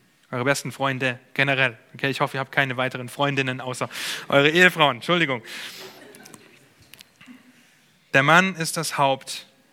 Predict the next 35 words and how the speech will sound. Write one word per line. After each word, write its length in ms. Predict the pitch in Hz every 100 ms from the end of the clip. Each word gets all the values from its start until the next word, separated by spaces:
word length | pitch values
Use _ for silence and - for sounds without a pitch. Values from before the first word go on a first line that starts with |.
| _ -
die 60 | 131
Frau 460 | - 147 143 123 _ -
die 80 | 135
Hilfe. 460 | 120 143 131 143 120 - _ _ _ _ _ _ _ _ _ _ _ _ _ 143
Und 80 |
wie 60 | 143
Dieter 240 | 165 165
heute 160 | 156 147
Morgen 260 | 143 156 151
schon 160 | 143
gesagt 380 | 139 135 156 -
hat, 240 | 135 123 - - - -
das 180 | 139
Wort 180 | 143 143
Hilfe 600 | - 180 185 - 131 127 - _ _ _ _ _
bedeutet 360 | 127 131 143 139
nicht 160 | 139 -
Sklavin. 480 | - 139 143 135
Es 140 | 120 -
ist 260 | 131 - - - - -
das 160 | -
Wort 200 | 131 127
Hilfe, 320 | - 147 -
es 140 | 131 -
kommt 220 | 143 135
an 80 | 127
die 80 | 127
Seite 380 | 135 156 151
und 160 | 139 127 - - _
hilft 420 | - - 190 180 -
dabei, 400 | 139 147 156 139
ein 220 | 131 127
Ziel 420 | - 185 175 160
zu 140 | -
verwirklichen, 880 | 143 143 127 151 165 160 143 147 139